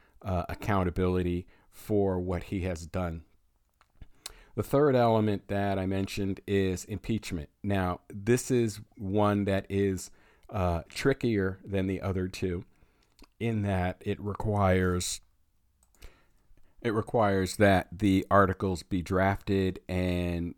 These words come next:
approved and voted out of the House of Representatives, uh, and then be handed over to the Senate for, um, the trial and, and prosecution of the impeachment. And,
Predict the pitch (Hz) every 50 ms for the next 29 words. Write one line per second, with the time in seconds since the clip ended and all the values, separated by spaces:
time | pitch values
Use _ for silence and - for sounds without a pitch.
0 | _ - 90 - - - - 110 107 104 101 98 95 92 85 - - - - -
1 | 92 92 87 76 69 90 90 87 87 90 85 - - 92 95 92 95 92 92 90
2 | - - 90 87 87 95 95 87 85 - 95 82 95 92 - - 87 82 - -
3 | 123 131 117 104 - - 95 87 90 95 - - - - - - - _ _ _
4 | _ - 95 87 87 90 87 - - - 92 87 87 90 95 98 98 98 98 98
5 | 95 95 95 - - 87 - 104 95 92 90 90 87 87 87 95 101 107 101 98
6 | 90 90 87 90 95 98 92 87 90 90 85 - - - 101 98 95 92 90 87
7 | 85 80 - - - 123 120 113 95 87 - - - - - - _ _ _ -
8 | - - - 101 98 95 92 92 92 90 87 85 85 - _ _ - 92 90 90
9 | 90 87 85 85 82 82 - - - - 87 87 87 87 85 85 - - - -
10 | 110 101 101 98 90 90 90 90 87 - - 87 90 85 87 87 85 82 82 80
11 | 80 - - - 87 82 - - 98 92 90 - - - - - 127 131 135 -
12 | - - 92 87 - - 87 87 82 87 90 87 85 80 - - 90 87 - -
13 | - 85 78 - - - - - - - - _ _ - - _ - 95 95 95
14 | 98 92 95 95 92 90 87 87 87